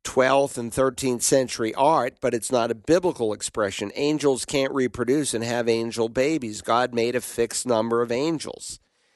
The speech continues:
but they can reproduce with men. So even in Sodom and Gomorrah,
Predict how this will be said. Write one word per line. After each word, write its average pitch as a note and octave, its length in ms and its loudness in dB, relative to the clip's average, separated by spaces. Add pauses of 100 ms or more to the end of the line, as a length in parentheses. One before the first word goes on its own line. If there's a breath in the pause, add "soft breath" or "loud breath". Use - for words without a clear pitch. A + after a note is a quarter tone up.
(560)
but - 420 0
they A#2+ 240 2
can C3 800 0 (140)
reproduce B2+ 600 2
with B2+ 120 0
men. D#3 280 2
So A#2+ 240 2
even C#3+ 480 -2
in B2+ 420 -2 (640)
Sodom C#3 480 2
and A#2+ 140 -4
Gomorrah, A#2 640 0